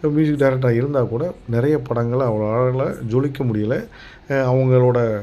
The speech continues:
சகோதரர் படங்கள்ல மட்டும், அஹ், அப்படி தலையை காமிச்சிட்டு அப்படி வந்துட்டு இருக்காரு. அவரால பெ-, மிகப்பெரிய அளவுக்கு அவரால ஜொலிக்க முடியல. அடுத்து நடிகர் பிருத்திவிராஜ். இவர் வந்து மலையாள பிருத்திவிராஜ் இல்ல, இவர் நடிகர் பாண்டியராஜனின்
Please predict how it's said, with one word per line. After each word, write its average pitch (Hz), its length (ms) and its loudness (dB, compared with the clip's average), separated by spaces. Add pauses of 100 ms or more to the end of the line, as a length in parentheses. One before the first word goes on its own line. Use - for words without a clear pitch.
சகோதரர் 135 560 2
படங்கள்ல 113 460 -2
மட்டும், 101 360 -6 (360)
அஹ், 110 400 -2
அப்படி 113 220 -4
தலையை 117 300 2
காமிச்சிட்டு 107 440 -4
அப்படி 110 200 -2
வந்துட்டு 104 240 -6
இருக்காரு. 104 280 -6 (120)
அவரால 131 340 -2 (140)
பெ-, 139 160 -2 (220)
மிகப்பெரிய 143 520 -2
அளவுக்கு 123 600 -4 (420)
அவரால 110 340 -2
ஜொலிக்க 117 340 -4
முடியல. 101 280 -6 (1600)
அடுத்து 151 600 4
நடிகர் 135 400 4
பிருத்திவிராஜ். 123 680 2
இவர் 147 280 4
வந்து 139 280 2
மலையாள 147 460 4
பிருத்திவிராஜ் 120 580 0
இல்ல, 110 420 -2
இவர் 131 260 2
நடிகர் 135 520 0
பாண்டியராஜனின் 135 920 0